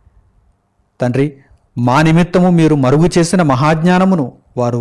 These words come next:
కనులార చూడగలగటానికి, ఆ జ్ఞానమును గ్రహించగలగటానికి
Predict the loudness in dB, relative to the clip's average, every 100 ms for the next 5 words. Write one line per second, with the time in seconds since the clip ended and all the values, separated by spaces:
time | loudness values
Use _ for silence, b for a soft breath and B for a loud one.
0 | -8 -8 -2 0 2 0 -2 -2 -2 -2
1 | -4 -4 -6 -8 -12 -14 _ _ _ _
2 | _ _ -6 -4 -2 0 2 2 2 0
3 | -2 0 0 0 0 -2 -2 -4 -6 -6